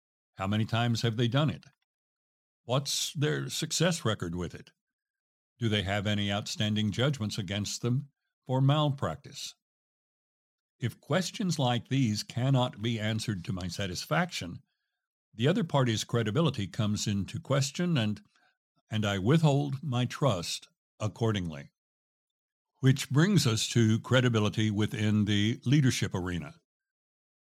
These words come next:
Ideally, leaders should be people of high character.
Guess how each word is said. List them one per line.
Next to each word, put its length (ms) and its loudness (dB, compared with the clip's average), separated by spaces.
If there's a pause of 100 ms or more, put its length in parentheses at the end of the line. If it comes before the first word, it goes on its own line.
(160)
Ideally, 720 2 (160)
leaders 400 4
should 240 -2
be 140 2
people 440 -2
of 160 -6
high 580 0
character. 580 -6